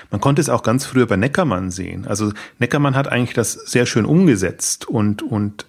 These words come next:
hat e-, einen, finde ich, der, der, der besseren Marktplatzansätze gefahren. Auch Otto ist ja ein Marktplatz und im, im, im, im Kern mit, mit unterschiedlichsten Modellen.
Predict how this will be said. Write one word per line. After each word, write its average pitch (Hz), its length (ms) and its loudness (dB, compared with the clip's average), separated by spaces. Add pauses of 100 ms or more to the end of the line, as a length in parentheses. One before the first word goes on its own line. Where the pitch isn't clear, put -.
hat 120 240 -4
e-, 113 340 -6
einen, 123 440 2 (880)
finde 135 220 2
ich, - 100 -10
der, 107 100 4
der, 104 240 0
der 110 180 -2
besseren 120 380 0
Marktplatzansätze 101 1000 0 (440)
gefahren. 104 440 0
Auch 101 140 2
Otto 120 260 0
ist 113 120 0
ja 101 100 2
ein 92 60 2
Marktplatz 92 560 -2
und - 200 -8
im, 101 220 -4
im, 98 240 -6
im, 101 160 -8 (240)
im 95 120 -4
Kern 101 280 0
mit, 104 140 -2
mit 104 120 -2
unterschiedlichsten 104 500 0
Modellen. 101 400 2